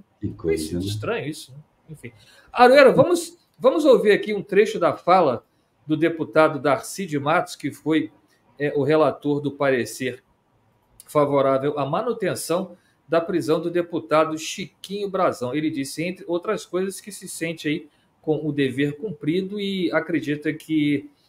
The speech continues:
Speaker 2: a sociedade brasileira está um pouco mais aliviada com essa decisão. Vamos ouvir um trecho da fala do deputado Darcy de Matos.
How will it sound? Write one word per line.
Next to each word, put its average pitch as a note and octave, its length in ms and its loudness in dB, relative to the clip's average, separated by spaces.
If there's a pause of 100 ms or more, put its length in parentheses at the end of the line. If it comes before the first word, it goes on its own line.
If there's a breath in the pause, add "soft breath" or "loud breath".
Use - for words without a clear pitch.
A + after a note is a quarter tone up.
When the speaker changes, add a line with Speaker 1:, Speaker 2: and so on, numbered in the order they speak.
(220)
Speaker 2:
a C3+ 60 -12
sociedade B2+ 580 -2
brasileira D3 440 0
está D3+ 200 -2
um D#3 80 -2
pouco D3 300 -6
mais C3+ 400 0
aliviada C3+ 640 2
com C#3+ 180 -6
essa C3+ 220 -4
decisão. A#2 460 -6
Vamos A3 240 -4
ouvir E3 340 2
um D3 80 -6
trecho C#3 400 -2 (380 soft breath)
da C3+ 160 2
fala C#3 320 2
do C3+ 80 -2
deputado C3+ 520 2
Darcy B2+ 320 0
de B2+ 120 -8
Matos. - 580 -8